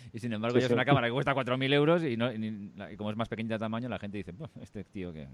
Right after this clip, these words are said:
Speaker 1: pero qué hace aquí?". Pues esto, esto en el, en el aspecto profesional, cuando le estás cobrando a la gente, importa. Y como importa, pues hay que currárselo de alguna forma u otra.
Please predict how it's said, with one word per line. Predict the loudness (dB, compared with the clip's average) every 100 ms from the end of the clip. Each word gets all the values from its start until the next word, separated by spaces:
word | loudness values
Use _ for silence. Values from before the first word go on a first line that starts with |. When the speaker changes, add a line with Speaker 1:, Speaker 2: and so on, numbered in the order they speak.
| -14
Speaker 1:
pero | -8 -6
qué | -4
hace | -6 -8
aquí?". | -14 -18 -20 -20 -18 -18 -12
Pues | -8 -4
esto, | -2 -2
esto | -2 0
en |
el, | 0 -2 -4
en |
el | -4
aspecto | -4 -4 -4
profesional, | -2 0 0 0
cuando | -2
le | -4
estás | -6
cobrando | -2 0 0
a |
la | 0
gente, | -2 -4 -4 -4 -4
importa. | -2 -2 -4 -12 -12
Y | -10
como | -6 -4
importa, | -2 -2 -2 -6 -10 -20 _ -12
pues | -8
hay | -6
que | -2 -2 -2 -4
currárselo | -6 -6 -4 -4
de |
alguna | -4 -6
forma | -6 -6
u | -4
otra. | -6